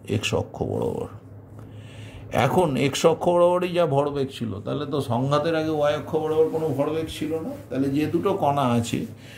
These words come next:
তাদের যে ভরবেগ এখন, সেটা কিন্তু ওয়াই অক্ষ বরাবর। আগে ভরবেগ শূন্য ছিল, বহিস্থ বল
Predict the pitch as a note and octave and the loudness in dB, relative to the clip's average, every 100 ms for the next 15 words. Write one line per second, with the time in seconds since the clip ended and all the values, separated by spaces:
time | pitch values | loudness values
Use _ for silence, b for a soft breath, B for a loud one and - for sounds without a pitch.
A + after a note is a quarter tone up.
0 | B B A2+ B2 D3+ F#3 F3 F3 B2+ A#2 | B B 4 4 2 0 0 0 2 2
1 | A#2 A#2+ A#2 A2 G#2+ A#2 C#3+ C3 C3 C#3 | 2 2 2 0 0 -2 -4 -2 0 0
2 | C#3+ E3+ F3+ D3+ B2 B2+ B2 - - G2+ | 0 0 2 4 4 4 2 0 -4 0
3 | G2 F#2+ A#2 - A2+ C3 C#3+ C#3+ D3+ D#3 | -2 -2 -6 -4 0 0 0 2 0 0
4 | E3 - D#3+ D3 C#3+ A2 A2+ A#2+ A#2 A2 | -4 -4 -8 -6 -6 -4 -4 -6 -2 2
5 | C3 C#3 - D#3 C3+ | 4 2 -2 -4 -2